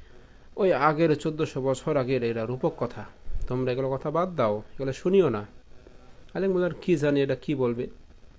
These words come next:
আল্লাহ পাক বলতেছেন, আল্লাহ পাক এটা চোদ্দশো বছর আগে জানিয়ে দিয়েছেন,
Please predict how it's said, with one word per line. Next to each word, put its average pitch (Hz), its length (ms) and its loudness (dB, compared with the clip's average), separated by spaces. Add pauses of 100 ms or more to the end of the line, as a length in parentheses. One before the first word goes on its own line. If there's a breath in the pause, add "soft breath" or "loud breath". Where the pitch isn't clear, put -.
(560)
আল্লাহ 120 200 -2
পাক 147 100 -2
বলতেছেন, 156 420 -4
আল্লাহ 131 200 0
পাক 143 100 -6
এটা 147 100 -2
চোদ্দশো 175 500 -6
বছর 135 340 -2
আগে 151 220 -2
জানিয়ে 123 500 -6
দিয়েছেন, 127 420 -2